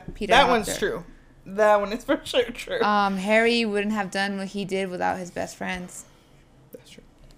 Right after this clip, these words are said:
Speaker 2: Without Hermione, <laughs> mostly, but, yeah.
Speaker 1: There you go. So.
Speaker 2: Yeah. Um, would you like to say
Speaker 1: My
Speaker 2: the
Speaker 1: next one is Giselle Yashar.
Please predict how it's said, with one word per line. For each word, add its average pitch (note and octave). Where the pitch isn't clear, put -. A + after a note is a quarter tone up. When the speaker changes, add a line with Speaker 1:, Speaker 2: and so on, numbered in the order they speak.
Speaker 2:
Without F3+
Hermione, -
<laughs> -
mostly, -
but, -
yeah. -
Speaker 1:
There -
you -
go. -
So. G2
Speaker 2:
Yeah. G3
Um, F#3+
would F#3
you F#3+
like F3
to -
say -
Speaker 1:
My C4
Speaker 2:
the C#4
Speaker 1:
next E4
one D#4
is C#4+
Giselle D#4+
Yashar. A#3+